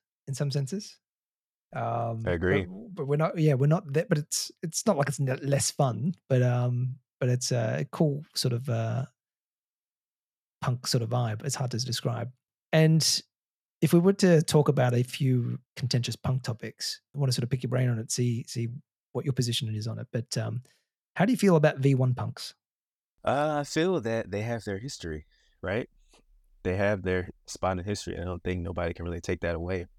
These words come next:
Speaker 2: I thought it was an interesting story. I listened to a space and seeing how everything played off, you know, you could, I would suggest more people really listen to that story, you know, and look it up.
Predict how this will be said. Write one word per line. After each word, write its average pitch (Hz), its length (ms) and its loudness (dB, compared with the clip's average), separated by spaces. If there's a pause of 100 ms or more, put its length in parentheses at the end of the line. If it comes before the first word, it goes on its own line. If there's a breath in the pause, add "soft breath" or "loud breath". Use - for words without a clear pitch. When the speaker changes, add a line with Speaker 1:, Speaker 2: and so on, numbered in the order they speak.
(720)
Speaker 2:
I 87 80 -2
thought 92 160 0
it 87 40 0
was 85 140 -4
an 85 80 0
interesting 87 400 -6
story. 92 420 -2
I 87 220 -2 (140)
listened 90 260 -6
to 87 80 -4
a 85 40 -2
space 95 460 -4
and 85 160 -6 (460)
seeing 92 240 -2
how 95 100 0
everything 85 500 0
played 90 300 -2
off, 95 400 -2 (160)
you 85 140 -4
know, 85 140 -4
you 90 180 -4
could, 82 120 -2
I 87 120 2
would 92 140 -2
suggest 87 500 -4
more 87 160 -4
people 87 400 -6
really 87 520 -2 (140)
listen 90 460 -4
to 90 120 -8
that 87 220 0
story, 98 540 -2
you 95 120 -4
know, 101 160 -4
and 82 140 -4
look 90 180 -4
it 87 80 -2
up. 98 200 -2